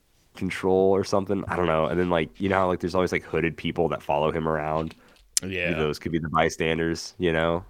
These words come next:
Speaker 2: Can't
Speaker 1: Crypt
Speaker 2: remember what they
Speaker 1: Keeper
Speaker 2: called them,
Speaker 1: dudes.
Speaker 2: but
Speaker 1: They, you know, they would, like, bring out the coffin and stuff. And
Speaker 2: Yeah, like,
Speaker 1: uh,
Speaker 2: the
Speaker 1: yeah, like
Speaker 2: Dru-, Druids?
Speaker 1: Dru-,
Speaker 2: Or
Speaker 1: Druids? Yeah.
Speaker 2: They called them something. Um, yeah, my, my choice would be,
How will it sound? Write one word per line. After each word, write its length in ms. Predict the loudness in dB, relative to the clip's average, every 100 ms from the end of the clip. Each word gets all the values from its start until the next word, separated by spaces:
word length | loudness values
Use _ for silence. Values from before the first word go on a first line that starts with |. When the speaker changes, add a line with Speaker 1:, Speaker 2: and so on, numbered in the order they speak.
| -6
Speaker 2:
Can't 100 | -2
Speaker 1:
Crypt 220 | -2 -2
Speaker 2:
remember 0 |
what 20 |
they 140 | -4 0
Speaker 1:
Keeper 280 | 4 4
Speaker 2:
called 140 | 2 0
them, 120 | 0
Speaker 1:
dudes. 500 | 2 4 0 -4 -12 -8
Speaker 2:
but 140 | -8
Speaker 1:
They, 80 | -6
you 60 | -2
know, 100 | 0
they 100 | 2
would, 100 | 2
like, 140 | 0
bring 180 | -2 -4
out 100 | -4
the 60 | -6
coffin 580 | -4 -2 -2 -6 -6
and 120 | -8 -10
stuff. 520 | -8 -4 -4 -6 -8
And 160 | -14 -6 -6 -6 _ _ -8
Speaker 2:
Yeah, 220 | -6 -6 -4
like, 140 | -2 0
Speaker 1:
uh, 120 | -2
Speaker 2:
the 100 | 0
Speaker 1:
yeah, 180 | 0 2
like 100 | 2
Speaker 2:
Dru-, 280 | 0 -2 -4 -10 -8
Druids? 680 | -4 -2 -2 -4 -6 -2
Speaker 1:
Dru-, 220 | 4 4 4
Speaker 2:
Or 160 | -2
Speaker 1:
Druids? 520 | 4 8 10 8 4 2
Yeah. 400 | 6 6 6 2 -6
Speaker 2:
They 80 |
called 220 | -4 -2 -2
them 140 | -4
something. 640 | -6 -6 -6 -8 -16 -16 -20 -20 _ _ _ -20 _ _ _ _ _ _ _ _
Um, 200 | -6 -6 -8 -16 _ _ _ _ _ _ _ _ _ _ _ _ _
yeah, 280 | 2 4 2 0
my, 440 | 2 4 4 2 -2
my 160 | -2 -2
choice 400 | 2 2 2 0
would 180 | -4
be, 540 | -2 -2 0 -2 -2